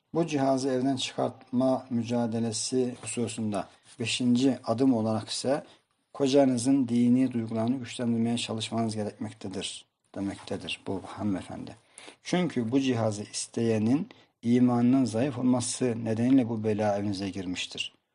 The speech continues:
Nitekim benim kocamın da imanının zayıf olması evimize bu kötü misafirin girmesine neden olmuştur.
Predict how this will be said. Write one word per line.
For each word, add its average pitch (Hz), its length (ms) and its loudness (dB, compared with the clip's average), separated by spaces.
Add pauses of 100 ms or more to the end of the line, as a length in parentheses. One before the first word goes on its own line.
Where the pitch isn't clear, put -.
(160)
Nitekim 131 460 2
benim 123 220 4
kocamın 123 560 2
da 104 160 -4
imanının 110 720 0
zayıf 113 400 -4
olması 117 540 -4 (440)
evimize 120 520 4
bu 120 100 -10
kötü 113 260 -6
misafirin 110 640 -2
girmesine 110 600 -2
neden 107 280 0
olmuştur. 90 420 -8